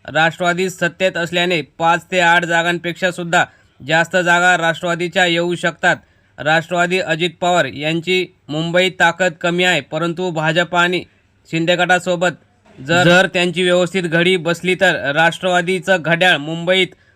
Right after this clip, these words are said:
पाच ते आठ जागेवर चालेल असं दिसतं. त्यानंतर सर्वात मोठा पक्ष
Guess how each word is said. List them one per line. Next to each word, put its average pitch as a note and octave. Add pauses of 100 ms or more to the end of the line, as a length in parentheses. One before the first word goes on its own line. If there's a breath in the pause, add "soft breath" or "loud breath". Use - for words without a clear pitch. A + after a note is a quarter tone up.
(160)
पाच E3+
ते F#3
आठ F3
जागेवर E3+
चालेल E3+
असं F3
दिसतं. E3+ (520 soft breath)
त्यानंतर F#3+
सर्वात F3+ (340)
मोठा D#3+
पक्ष -